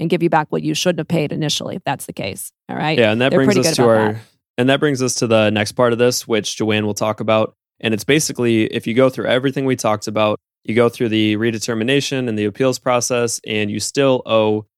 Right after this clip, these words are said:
Speaker 2: some level of irma, what do you have to do to pay those premiums going forward? So again, I'll let Joanne talk about that.
Speaker 1: Yeah, so basically you're gonna pick up. So if you don't, if you owe two hundred thirty-eight dollars a month for your Medicare, that's partially irma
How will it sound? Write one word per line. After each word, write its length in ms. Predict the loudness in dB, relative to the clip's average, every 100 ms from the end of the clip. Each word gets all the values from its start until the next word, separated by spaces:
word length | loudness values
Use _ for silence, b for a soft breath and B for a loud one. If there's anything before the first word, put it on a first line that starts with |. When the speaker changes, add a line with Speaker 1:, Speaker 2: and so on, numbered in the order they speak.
| _
Speaker 2:
some 300 | -2 0 2
level 400 | 2 2 2 -2
of 120 | -2 -6
irma, 440 | -4 -2 -2 -4 -8
what 420 | -2 0 0 -2
do 120 | -4
you 200 | -2 0
have 200 | 0 -2
to 100 | -4
do 180 | -4 -4
to 80 | -4
pay 220 | -2 2
those 220 | 2 0
premiums 520 | -4 -4 -2 -2 -4
going 220 | -6 -6
forward? 520 | -6 -4 -2 -4 -8 -12
So 160 | -8 -4
again, 220 | -2 0
I'll 100 | 0
let 200 | -2 -4
Joanne 340 | -4 -2 -2
talk 240 | -4 -6 -4
about 200 | -6 -2
that. 200 | -4 -4 _ _ _ _
Speaker 1:
Yeah, 220 | 0 2 2
so 200 | 0 0
basically 420 | 0 0 0 0
you're 80 | 0
gonna 140 | -2
pick 260 | 0 0 4
up. 240 | 2 0
So 200 | 0 0
if 120 | 2
you 100 | 2
don't, 280 | 2 0 -2 _ _
if 120 | -8 -4
you 160 | -2
owe 200 | 2 2
two 180 | 0 -4
hundred 220 | -4 -4 -8
thirty-eight 320 | -8 -8 -6
dollars 300 | -4 -4 -4
a 60 |
month 180 | -4 -4
for 80 | -2
your 100 | -2
Medicare, 420 | 0 0 0 2
that's 200 | 2 0
partially 460 | 2 0 2 0 -2
irma 400 | 0 0 -2 -2